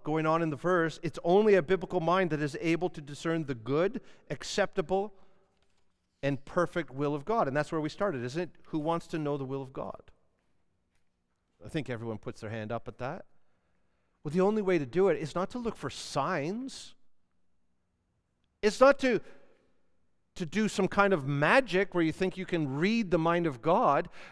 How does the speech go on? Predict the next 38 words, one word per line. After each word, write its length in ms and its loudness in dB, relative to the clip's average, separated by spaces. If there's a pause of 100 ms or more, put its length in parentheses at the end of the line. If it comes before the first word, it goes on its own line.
(120)
God 420 8
will 260 8
not 280 6
tell 220 6
you 100 0
what 140 4
he's 240 -4
thinking 480 -2
outside 500 4
of 100 4
what 140 4
he's 160 -2
revealed 480 0
to 100 -4
you 220 0 (240)
in 180 6
the 80 6
Bible. 760 4 (1700)
There's 260 2
no 220 8
verse 340 2
in 80 6
there 220 8
that, 320 4
that 200 8
will 180 6
tell 420 4
me 180 2
whether 300 6
or 20 2
not 180 4
I 120 6
should 240 -4
be 100 0
a 80 6
pastor 540 2
or 180 -4
not. 400 -6